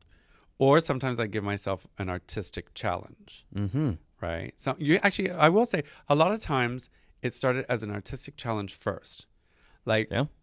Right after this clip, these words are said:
Speaker 1: when I entered and got accepted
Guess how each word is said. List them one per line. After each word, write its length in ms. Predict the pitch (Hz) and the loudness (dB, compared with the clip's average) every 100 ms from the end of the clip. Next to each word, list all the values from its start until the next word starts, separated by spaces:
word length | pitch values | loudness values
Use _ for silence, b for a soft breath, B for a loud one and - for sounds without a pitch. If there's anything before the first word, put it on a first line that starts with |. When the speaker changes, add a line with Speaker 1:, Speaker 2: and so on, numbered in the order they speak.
| _ _ _ - _ _ _ - | _ _ _ -20 _ _ _ -8
Speaker 1:
when 180 | 120 117 | -2 0
I 200 | 113 - _ _ _ _ _ | 0 -2 _ _ _ _ _
entered 320 | 131 139 147 | -2 2 2
and 120 | 123 | 2
got 200 | 110 107 | 4 4
accepted 520 | 110 - 120 113 110 | 2 0 0 2 -2